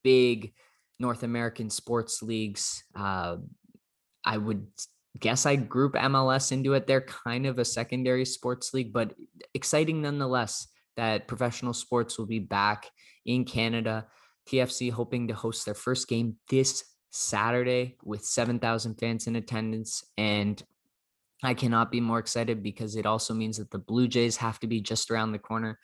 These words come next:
to come back. And, uh, it'll be two years almost, um, since live sporting events have been played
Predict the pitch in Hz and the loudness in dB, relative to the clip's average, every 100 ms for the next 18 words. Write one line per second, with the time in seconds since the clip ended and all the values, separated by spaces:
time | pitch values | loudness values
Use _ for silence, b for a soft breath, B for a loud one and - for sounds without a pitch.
0 | b b b b _ _ _ - - 139 | b b b b _ _ _ -6 0 2
1 | 131 123 120 120 - 107 104 B B B | 4 2 2 0 -2 -4 -6 B B B
2 | B B B _ _ - 113 107 95 107 | B B B _ _ -8 -4 -2 0 2
3 | 120 123 117 98 - - 127 127 113 113 | 4 4 4 2 -8 0 4 4 4 2
4 | 113 101 - - 117 113 113 107 110 - | 2 0 -4 -8 -4 -2 0 -2 -4 -6
5 | - - - - 101 98 98 98 98 _ | -6 -10 -12 -2 2 2 0 -4 -8 _
6 | _ _ _ - 120 110 - - - 107 | _ _ _ -6 -4 -2 -4 -6 -6 0
7 | 104 107 104 101 - _ _ - - 113 | 2 2 -2 -6 -18 _ _ -12 0 0
8 | 110 110 104 104 - 104 104 101 - 110 | 2 0 0 -2 -4 -4 -2 -4 -2 0
9 | 110 104 | 2 0